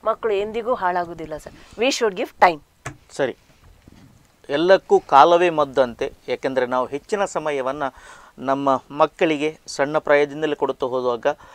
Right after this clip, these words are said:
Speaker 2: ಹದಿಹರೆಯದಲ್ಲಿ ನಾವು ಅವರೊಟ್ಟಿಗೆ ಸ್ನೇಹಿತರಾದಾಗ ಯಾವುದೇ ಸಮಸ್ಯೆಗಳು ಬರುವುದಿಲ್ಲ. ಯಾವಾಗ ಅಂತ ಹೇಳಿದ್ರೆ ಮನಸ್ಸು ಬಿಚ್ಚಿ, ಹೃದಯ ಬಿಚ್ಚಿ, ಪರಸ್ಪರ ನೋವು ನಲಿವುಗಳನ್ನು ಹಂಚಿಕೊಂಡಾಗ. ಸ್ಟುಡಿಯೋಗೆ ಬಂದು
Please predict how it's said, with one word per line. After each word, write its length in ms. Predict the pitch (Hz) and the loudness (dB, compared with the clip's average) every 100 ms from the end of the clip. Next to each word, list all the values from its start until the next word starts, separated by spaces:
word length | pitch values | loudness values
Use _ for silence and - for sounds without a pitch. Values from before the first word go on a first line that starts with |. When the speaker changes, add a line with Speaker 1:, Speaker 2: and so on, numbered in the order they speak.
| - | -20
Speaker 2:
ಹದಿಹರೆಯದಲ್ಲಿ 800 | - 151 208 175 160 156 139 143 | -10 -2 4 6 6 4 2 -2
ನಾವು 280 | 127 131 131 | 0 2 4
ಅವರೊಟ್ಟಿಗೆ 440 | 127 127 117 123 | 4 2 -4 -6
ಸ್ನೇಹಿತರಾದಾಗ 880 | 123 - 143 165 165 135 120 117 117 131 - - - - | -6 -8 -4 -4 0 2 2 0 0 -2 -2 -18 -16 -2
ಯಾವುದೇ 340 | 123 160 170 | 2 2 0
ಸಮಸ್ಯೆಗಳು 600 | - 143 139 - 117 131 | -6 -8 -8 -8 -8 -6
ಬರುವುದಿಲ್ಲ. 500 | 127 143 156 135 110 - - - - | -2 0 0 0 -6 -12 -18 -20 -2
ಯಾವಾಗ 460 | 127 147 135 135 | 4 4 4 -2
ಅಂತ 200 | 139 139 | -4 -8
ಹೇಳಿದ್ರೆ 380 | 135 175 156 131 - _ | -4 -2 0 -2 -4 _
ಮನಸ್ಸು 500 | 123 123 135 175 - | -14 -4 -2 -2 -2
ಬಿಚ್ಚಿ, 480 | 156 175 - - 185 - | -4 -4 -8 -10 -10 -10
ಹೃದಯ 340 | 127 131 156 151 | -4 -2 2 0
ಬಿಚ್ಚಿ, 440 | 143 - - 151 - | -2 -10 -12 -12 -4
ಪರಸ್ಪರ 440 | 147 - - 143 131 - - - - | -4 -4 -4 0 0 -2 -20 -20 -16
ನೋವು 320 | 127 160 196 | -2 0 0
ನಲಿವುಗಳನ್ನು 720 | 160 143 143 127 127 127 131 - | -2 -4 -4 -4 -6 -6 -8 -8
ಹಂಚಿಕೊಂಡಾಗ. 640 | 165 - 135 117 110 110 - - - - | -12 -4 -2 0 0 -2 -10 -16 -20 -20
ಸ್ಟುಡಿಯೋಗೆ 400 | _ 180 170 147 | _ 0 0 0
ಬಂದು 380 | 147 151 160 170 | 2 0 2 -4